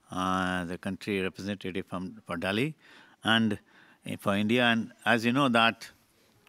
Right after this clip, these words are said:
when we are talking about this paddies, and, uh, I think there cannot be a... I saw a num-, number of examples being quoted from India, and because it is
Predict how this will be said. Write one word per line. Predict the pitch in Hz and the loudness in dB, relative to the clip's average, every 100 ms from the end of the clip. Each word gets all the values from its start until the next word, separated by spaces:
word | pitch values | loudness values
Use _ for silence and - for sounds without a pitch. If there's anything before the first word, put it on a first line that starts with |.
| - | -4
when | 107 117 | 0 4
we | 117 | 4
are | 107 | 4
talking | 110 113 | 2 2
about | 127 120 110 | 2 2 4
this | 113 104 - _ _ _ _ - | 2 0 -6 _ _ _ _ 2
paddies, | 123 131 120 107 - - _ _ _ _ _ _ _ - | 4 4 2 0 -4 -12 _ _ _ _ _ _ _ -4
and, | 104 107 110 110 110 | 2 4 4 4 4
uh, | 107 104 104 - _ | 6 6 2 -4 _
I | - 107 | 0 2
think | 123 110 110 127 | 2 0 -4 -14
there | 104 98 117 | -10 0 2
cannot | 104 120 110 110 | 2 2 2 2
be | 107 | 0
a... | 101 87 - | 0 -6 -2
I | 156 | 0
saw | 143 131 | 2 2
a | |
num-, | 113 113 110 | 2 0 0
number | 120 123 | 2 2
of | 117 | 2
examples | 98 101 135 135 107 | 0 2 2 2 -2
being | 101 104 | 0 -2
quoted | - 113 104 | 0 -2 -2
from | - 98 95 | -4 -4 -4
India, | 104 110 131 185 - _ | -4 0 0 0 -8 _
and | - 101 98 95 | -4 -2 -2 -4
because | 107 120 - - | -2 -2 -2 -6
it | 110 | -2
is | 113 | -2